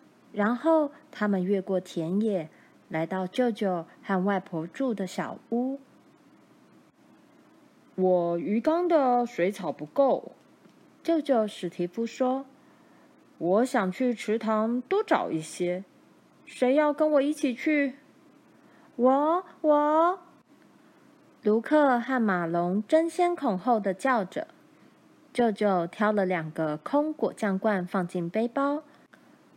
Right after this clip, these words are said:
外婆又再放进三颗苹果。“我来拿网子。”卢克说。他们刚走出小屋，马龙就看到草地上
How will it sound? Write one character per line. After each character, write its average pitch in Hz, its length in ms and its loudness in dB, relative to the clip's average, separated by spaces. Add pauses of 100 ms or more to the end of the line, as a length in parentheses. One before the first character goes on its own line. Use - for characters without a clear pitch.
(140)
外 226 180 2
婆 190 380 0
又 214 200 2
再 208 220 0
放 196 260 0
进 180 300 -2
三 262 320 -2
颗 339 180 2
苹 233 300 0
果。 220 320 0 (1300)
“我 277 80 4
来 311 160 4
拿 370 200 2
网 359 320 2
子。” 269 420 2 (600)
卢 185 220 -2
克 214 240 0
说。 214 480 -2 (880)
他 262 200 -2
们 269 380 2
刚 330 180 2
走 269 220 2
出 277 180 0
小 226 360 0
屋， 208 320 0 (460)
马 160 220 -2
龙 165 380 0
就 233 140 0
看 240 240 0
到 214 240 2
草 - 240 -8
地 196 180 -2
上 185 300 -2